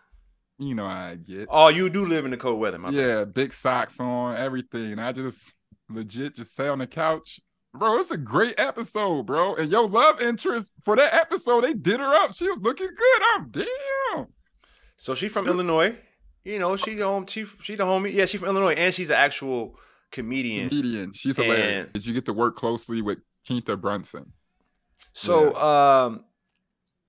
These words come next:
Speaker 2: Quinta is the reason why we got on. Uh, I don't know if we spoke about it before, but we saw Quinta at the ESPYs,
Speaker 1: Yeah.
Speaker 2: and she
Speaker 1: Quinta.
Speaker 2: was just showing me la-, mad love. She confused me with, uh, playing with Eric Snow and them. I ain't that
Speaker 1: Yeah.
Speaker 2: old,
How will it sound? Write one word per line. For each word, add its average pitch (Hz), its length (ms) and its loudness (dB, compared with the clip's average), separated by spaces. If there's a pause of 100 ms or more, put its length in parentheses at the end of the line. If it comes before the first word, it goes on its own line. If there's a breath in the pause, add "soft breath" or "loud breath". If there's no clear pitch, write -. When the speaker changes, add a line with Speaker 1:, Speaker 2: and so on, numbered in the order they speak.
(140)
Speaker 2:
Quinta 233 340 2
is 185 100 2
the 151 100 -6
reason 165 280 -4
why 143 120 4
we 135 80 0
got 131 220 6
on. 123 400 -2
Uh, - 60 -6
I 107 220 2
don't 143 100 -2
know 147 100 -2
if 123 80 -8
we 123 40 -10
spoke 139 220 -4
about 131 220 0
it 113 40 -4
before, 135 380 0
but 113 140 -2
we 127 120 -4
saw 143 200 0
Quinta 135 340 -6
at 120 180 -2
the 110 440 -10
ESPYs, 107 540 -6 (360 loud breath)
Speaker 1:
Yeah. 95 140 -8
Speaker 2:
and 131 320 -2
she - 380 -6
Speaker 1:
Quinta. 196 200 -4
Speaker 2:
was 165 120 -4
just 147 140 -4
showing 165 240 -2
me 147 120 -2
la-, 143 380 4
mad 143 300 2
love. 135 360 2 (220 loud breath)
She - 140 -12
confused 143 380 -10
me 143 120 -6
with, 127 220 -4
uh, 120 400 4 (140)
playing 135 400 -2
with 113 260 -6
Eric 120 440 -4
Snow 131 240 -2
and 113 100 -4
them. 110 220 -8 (120)
I 131 160 2
ain't 120 120 -2
that 139 200 8
Speaker 1:
Yeah. 113 60 2
Speaker 2:
old, 110 200 -2